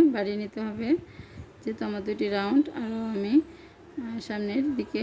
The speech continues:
রাউন্ড বাড়িয়ে নিব। আবারও একটি চেইন নিয়ে জয়েন করেছি, আবার ডাবল ক্রোশেট নিলাম দুইটি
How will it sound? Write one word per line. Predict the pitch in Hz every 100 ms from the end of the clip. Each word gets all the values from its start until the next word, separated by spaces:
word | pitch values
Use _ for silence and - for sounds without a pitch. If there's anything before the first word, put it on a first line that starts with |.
| 320 311 302
রাউন্ড | 220 202 208
বাড়িয়ে | 196 190 220
নিব। | 226 269 294 - - - - - - - - - - - - - - - - - - - - - - - - - 113 98 95 - - - 101 - - - - - - - -
আবারও | 214 214 208 240 320 - - - -
একটি | 226 226
চেইন | - 214
নিয়ে | 208 208 220 339 359 302
জয়েন | 240 226
করেছি, | 190 202 - - 226 294 - - - - - - - - - - - - -
আবার | 240 208
ডাবল | 202 202 -
ক্রোশেট | 214 214 233 214 269 - - - - - - - - - - 277
নিলাম | 220 196
দুইটি | 202 208 220